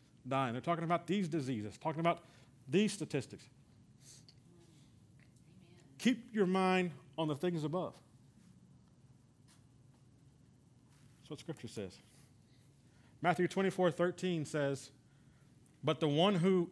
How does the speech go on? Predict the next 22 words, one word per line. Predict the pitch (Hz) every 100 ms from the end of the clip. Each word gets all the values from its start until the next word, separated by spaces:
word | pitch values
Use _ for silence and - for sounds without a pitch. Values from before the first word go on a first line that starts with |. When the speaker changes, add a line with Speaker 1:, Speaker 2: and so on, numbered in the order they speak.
| -
Speaker 1:
endures | 139 127 147 196 143 123 131 - - - - - - - _ -
and | 135 123
bears | 143 175 151 151
up | 175 - -
under | 151 143
suffering, | 170 180 196 202 202 - - _ - - - - -
in | 180 208
the | 214 160
end | 165 156 151 151 - - - - -
will | 135
be | 127 110
saved." | 143 110 90 - - - _ - - - - - - - - - - - - - - - - - -
The | 147
one | 175
who | 170 160
endures | 139 127 185 139 101 - - - - - - - - - - - - - -
and | 127 113
bears | 151 170 135
up | 151 131 - - - - - - - - - - - - - -
to | -
the | 139 143 156
end | 120 92